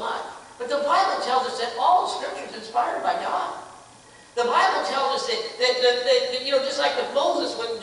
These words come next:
Moses was on the mountaintop in the glory cloud, God said, you know, "Sit down and write these words." So God's specific about words. You know, it says in First Corinthians that, that, that God spoke to us with words.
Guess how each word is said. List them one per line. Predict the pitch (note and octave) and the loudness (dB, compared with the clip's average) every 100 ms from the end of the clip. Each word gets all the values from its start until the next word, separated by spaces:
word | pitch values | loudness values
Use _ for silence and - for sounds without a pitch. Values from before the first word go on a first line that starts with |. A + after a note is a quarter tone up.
| A#3 | -4
Moses | D4 D4+ - | -2 0 -2
was | B3+ | -2
on | C4+ C4+ | 0 2
the | C4+ | 2
mountaintop | E4 - B3 A3+ - | 2 2 -2 -2 -2
in | - | -4
the | B3 | 0
glory | C#4+ C#4+ | 2 2
cloud, | C#4 A#3+ - - | 2 0 0 -2
God | B3+ C#4 C#4 | 2 4 4
said, | C#4 | 2
you | C#4 | 0
know, | C#4 | 0
"Sit | - D#4 | 0 0
down | D#4 D4+ | 2 2
and | D4+ | 2
write | D4 D4+ D4+ | 2 0 0
these | - | -4
words." | D4+ - - - - - - - - - - - - - - | -2 2 2 0 -6 -10 -14 -18 -20 -20 -20 -20 -20 -20 -14
So | D4+ D4+ | -8 -2
God's | D#4+ E4+ - | 2 4 2
specific | - C4+ D4 - A4+ | 0 -2 -2 0 0
about | - - - - | 2 4 4 4
words. | - - - - - - - - - - - - - | 2 0 -2 -4 -8 -10 -18 -20 -20 -20 -20 -20 -8
You | C4+ | -2
know, | |
it | D#4 | 0
says | D#4 E4 | 2 2
in | D4+ - | 0 -2
First | D#4+ - | -2 -4
Corinthians | C4+ F#4 - C#4 - | -2 -2 -2 -4 -2
that, | A3+ - - | -4 -4 0
that, | A#3+ B3 | 2 2
that | C4 C4 | 2 2
God | C4+ C4+ - | 4 2 2
spoke | C#4 C#4+ D4 | 0 0 -2
to | |
us | - - - - | -4 -8 -10 -6
with | D#4+ - | -4 0
words. | - - F#4+ - - - | 2 4 4 -2 -6 -10